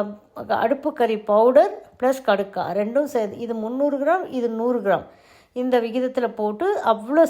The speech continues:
சிம்ல வச்சு நல்லா வறுக்கணும். வறுந்த உடனே இந்த கடுக்கா தோல் வந்து நல்லா வறுந்துட்டு வ-, நல்லா வெந்துட்ட மாதிரி நம்மளுக்கு தெரியும். அதை பார்த்த உடனே வந்து நம்ம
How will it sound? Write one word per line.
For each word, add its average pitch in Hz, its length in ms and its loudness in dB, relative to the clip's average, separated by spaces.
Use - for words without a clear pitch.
சிம்ல 277 360 2
வச்சு 214 340 -4
நல்லா 269 600 2
வறுக்கணும். 247 420 2
வறுந்த 285 400 2
உடனே 269 300 0
இந்த 247 340 -2
கடுக்கா 269 540 0
தோல் 269 300 2
வந்து 247 300 -2
நல்லா 262 560 -2
வறுந்துட்டு 247 580 0
வ-, 208 220 0
நல்லா 247 240 0
வெந்துட்ட 262 500 2
மாதிரி 294 300 2
நம்மளுக்கு 220 260 -2
தெரியும். 233 340 0
அதை 190 160 0
பார்த்த 233 420 0
உடனே 247 200 -2
வந்து 262 200 -2
நம்ம 226 180 -4